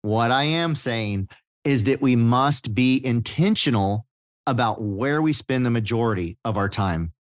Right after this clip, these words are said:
and who we spend the majority of our time with. The people you surround yourself with will have a phenomenal impact on your life,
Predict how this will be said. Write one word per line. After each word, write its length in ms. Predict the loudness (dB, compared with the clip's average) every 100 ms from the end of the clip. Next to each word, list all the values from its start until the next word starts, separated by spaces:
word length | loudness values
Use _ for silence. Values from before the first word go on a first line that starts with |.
| _ _ -2
and 120 | 2
who 640 | 2 2 2 4 2 0 -6 _
we 100 | -2
spend 380 | -2 0 0 2
the 40 |
majority 540 | 2 2 0 2 0 -2
of 120 | -2
our 100 | -4
time 380 | -2 -2 0 0
with. 260 | 0 -2 -6 _ _ _ _ _ _
The 120 | -6
people 440 | -6 -2 -2 2 2
you 140 | 2
surround 420 | 0 0 0 0
yourself 460 | -2 -4 -4 -4 -2
with 260 | -2 -4 -4
will 140 | -2
have 200 | 0 0
a 80 | 0
phenomenal 800 | -2 -2 0 0 0 0 0 -2
impact 440 | -4 -2 -4 -2
on 120 | -4 -2
your 100 | -2
life, 240 | -2 -4